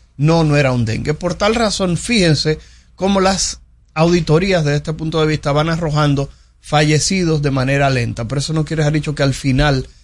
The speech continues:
el número no pueda ser sincerizado en su totalidad. Lo otro que hay que mencionar es que mucha gente dice, "No, que el Ministerio de Salud Pública está escondiendo la cantidad de casos de dengue".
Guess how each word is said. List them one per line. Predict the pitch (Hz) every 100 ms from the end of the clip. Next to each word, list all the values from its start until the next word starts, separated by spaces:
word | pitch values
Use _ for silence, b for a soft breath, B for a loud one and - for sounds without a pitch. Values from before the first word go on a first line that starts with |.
| b
el | 127 131
número | 147 156 151
no | 147 143
pueda | 147 147
ser | 139 147 147
sincerizado | - 147 143 - 135 127 113 135 147
en |
su | 143 135
totalidad. | 131 120 120 113 113 - B B B B -
Lo | 175
otro | 233 240 233
que |
hay | 226
que | 220
mencionar | 214 208 202 180 165
es | 160
que | 190
mucha | 190 190 185
gente | 190 180
dice, | 170 175 170
"No, | 247 285 233
que | 190
el | 185
Ministerio | 185 170 220 240
de |
Salud | 220 202
Pública | 190 202 190 165
está | 160
escondiendo | 185 190 175 180 185
la | 175
cantidad | 151 147 151 151
de | 156
casos | 156 151 165
de | 143
dengue". | 123 131 147